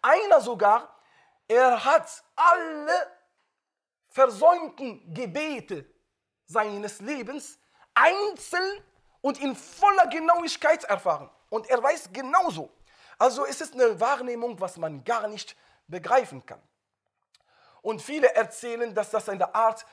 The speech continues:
Befreiung war. Oder der Ort, in dem sie sind,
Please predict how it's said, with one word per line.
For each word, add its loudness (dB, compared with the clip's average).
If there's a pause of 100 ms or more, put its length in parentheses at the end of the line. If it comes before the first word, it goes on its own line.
(220)
Befreiung -2
war. -16 (360)
Oder 2 (920)
der 2
Ort, 6
in -12
dem -6
sie -10
sind, -10